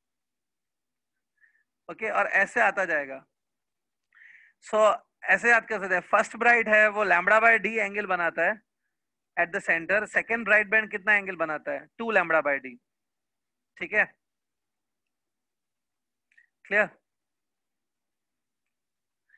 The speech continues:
देखो, यहाँ पे मैंने आपको ब्राइट का आइडिया दिया है, here I took nth bright। एग्जाम में यहाँ पे nth डार्क भी हो सकता है, they can ask you the angle made by nth dark।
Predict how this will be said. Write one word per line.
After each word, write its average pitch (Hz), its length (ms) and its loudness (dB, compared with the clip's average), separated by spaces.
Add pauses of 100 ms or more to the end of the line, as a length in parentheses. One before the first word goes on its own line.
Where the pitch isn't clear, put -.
(360)
देखो, 190 220 2 (120)
यहाँ 185 180 2
पे 233 100 2
मैंने 226 220 4
आपको 220 440 0 (720)
ब्राइट 190 320 4
का 247 100 6
आइडिया 202 260 4
दिया 165 180 4
है, 151 100 2
here 196 160 4
I 208 160 4
took 196 220 -10
nth 196 240 -12
bright। 170 280 -6 (560)
एग्जाम 220 360 2
में 247 120 2
यहाँ 220 160 4
पे 233 160 0 (120)
nth 226 220 -6
डार्क 208 240 4
भी 226 100 -12
हो 220 120 -6
सकता 165 320 -16
है, 135 140 -12 (520)
they 190 100 -8 (100)
can 247 120 0 (120)
ask 226 340 -6
you 233 160 -10 (440)
the 185 100 -4 (100)
angle 226 400 -4 (140)
made 220 220 -4
by 220 180 4 (220)
nth 214 220 -8
dark। 165 240 0